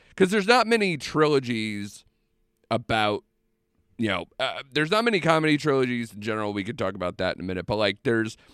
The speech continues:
there's also not ones that get this kind of dramatic arc with characters that carry over and all these really heavy things that happen. So I feel like this is, like, the indie dramedy version of, like, the Before movies,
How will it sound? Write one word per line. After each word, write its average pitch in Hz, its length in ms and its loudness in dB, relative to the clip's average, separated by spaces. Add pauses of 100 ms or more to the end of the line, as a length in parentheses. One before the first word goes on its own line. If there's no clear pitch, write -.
(140)
there's 139 220 4
also 175 420 6
not 139 260 2
ones 117 340 0
that 104 260 -2
get 107 220 -2
this 104 180 -2
kind 107 200 -2
of 95 140 -2
dramatic 98 560 -2
arc 98 300 -4
with 98 140 -4 (340)
characters 98 460 -4
that 95 180 -6
carry 98 320 -2
over 95 440 -4
and 87 160 -8 (540)
all 107 160 0
these 104 240 -6
really 101 340 -2
heavy 101 300 -2
things 104 320 -4
that 123 100 -4
happen. 139 400 0 (320)
So 143 420 6 (480)
I 214 160 8
feel 214 220 2
like 190 220 2
this 160 180 -2
is, 147 140 -6
like, 131 280 0
the 131 280 -8
indie 143 640 2
dramedy 120 760 0
version 110 460 -2
of, 98 160 -2
like, 101 220 -2
the - 80 -6
Before 101 480 0
movies, 151 640 2